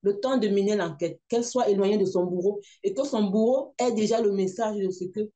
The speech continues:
l'État est en train de le surveiller. Et donc, que, peu importe, s'il commet n'importe quel geste à l'instant là, il sera de suite arrêté. Mais s'il n'y a pas cette protection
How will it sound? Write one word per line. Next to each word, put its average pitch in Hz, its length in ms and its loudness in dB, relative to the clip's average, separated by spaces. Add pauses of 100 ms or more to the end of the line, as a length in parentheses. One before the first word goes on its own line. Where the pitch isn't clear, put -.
(160)
l'État 202 560 -2 (320)
est 208 180 0
en 170 120 -2
train 190 340 -2
de 170 140 0
le 190 120 2
surveiller. 160 640 -2
Et 170 120 0
donc, 202 340 0 (380)
que, 254 320 0
peu 285 160 0
importe, 190 320 -2 (140)
s'il 294 260 -2
commet 214 300 2
n'importe 208 440 0
quel 214 180 2
geste 196 460 -4 (460)
à 180 120 -2
l'instant 180 380 0
là, 185 260 0
il 240 100 2
sera 190 500 -2
de 185 200 0
suite 233 300 -2
arrêté. 175 600 -2
Mais 226 120 0
s'il 320 220 2
n'y 302 80 4
a 330 80 2
pas 330 140 -2
cette 226 240 -4
protection 196 580 -2